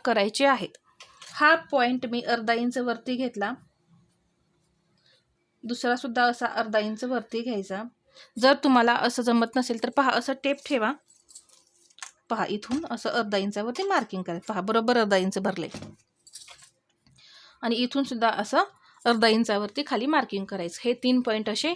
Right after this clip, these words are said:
घ्यायचे. बाहीचा आपण आतला आकार देऊया. कसं करायचं आहे पहा, अ, म्हणजे परफेक्ट आकार येण्यासाठी हे एक इंच आहे, इथून मी हा पहिला पॉइंट आहे या पॉइंटवर असं आणलं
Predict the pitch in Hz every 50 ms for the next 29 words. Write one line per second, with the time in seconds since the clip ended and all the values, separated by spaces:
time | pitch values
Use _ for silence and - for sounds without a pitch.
0 | - - 269 247 269 269 214 196 - - 165 196 - _ _ _ _ _ - _
1 | _ _ _ - 226 247 247 240 247 240 - 262 254 254 - 277 311 392 403 _
2 | _ _ _ _ _ _ - 220 220 220 226 240 220 214 214 233 233 240 240 269
3 | 233 190 180 180 214 285 320 - _ _ _ _ _ _ _ _ _ _ _ _
4 | _ _ _ _ _ _ _ _ _ _ _ _ - - - _ _ _ _ _
5 | _ _ _ - _ _ _ _ _ _ - 302 302 349 349 370 330 285 262 269
6 | - 254 247 254 - - 220 220 240 240 294 - - - 233 214 - - 220 214
7 | 214 226 226 220 - - - 302 277 269 - - 294 294 - - 339 - 220 220
8 | 220 - 226 226 226 220 214 214 214 214 - 262 240 - 202 285 349 - _ _
9 | - - - - - _ _ - 302 - - 285 320 320 320 330 320 311 339 311
10 | 254 226 220 214 269 302 - - - - - - - - 311 349 349 - 370 359
11 | 330 302 302 330 359 - - - - 330 330 - 370 330 311 294 330 349 - 277
12 | 254 247 208 226 240 254 240 254 262 277 269 285 254 240 226 254 240 240 233 -
13 | 233 220 208 202 190 196 240